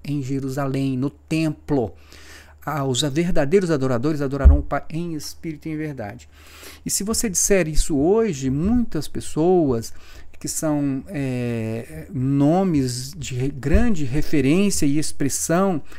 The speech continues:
na igreja moderna, eles vão dizer o seguinte: que <clears throat> se você defender uma coisa dessas, você é um herege, né? Você, e aí eles vão, eles cunharam uma expressão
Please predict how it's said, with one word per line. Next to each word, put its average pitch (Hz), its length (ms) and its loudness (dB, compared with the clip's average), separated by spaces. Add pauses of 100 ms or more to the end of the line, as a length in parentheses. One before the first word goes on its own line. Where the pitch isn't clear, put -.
(220)
na 139 140 0
igreja 131 380 0
moderna, 127 760 2 (500)
eles 220 500 2 (200)
vão 190 220 2
dizer 220 320 0
o 262 60 -2
seguinte: 247 640 -2
que 147 320 0 (180)
<clears throat> 170 220 0
se 165 200 -6
você 151 380 -2
defender 214 800 2
uma 180 160 0
coisa 135 320 0
dessas, 131 720 0 (400)
você 233 380 -2
é 311 40 0
um 453 140 -8
herege, 151 800 2 (400)
né? 180 120 2
Você, 220 380 4
e 220 100 4
aí 240 140 4
eles 254 160 0
vão, 233 160 0
eles 220 220 -2
cunharam 240 840 4
uma 175 260 0
expressão 160 880 0